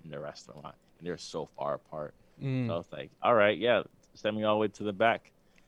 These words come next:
Speaker 1: You know, ate my food, put the mask on when I was getting ready to leave. It was,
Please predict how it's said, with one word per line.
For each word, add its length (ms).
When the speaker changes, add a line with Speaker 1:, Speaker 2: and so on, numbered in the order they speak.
Speaker 1:
You 60
know, 220
ate 120
my 160
food, 420
put 140
the 60
mask 340
on 180
when 80
I 20
was 120
getting 160
ready 160
to 100
leave. 400
It 60
was, 180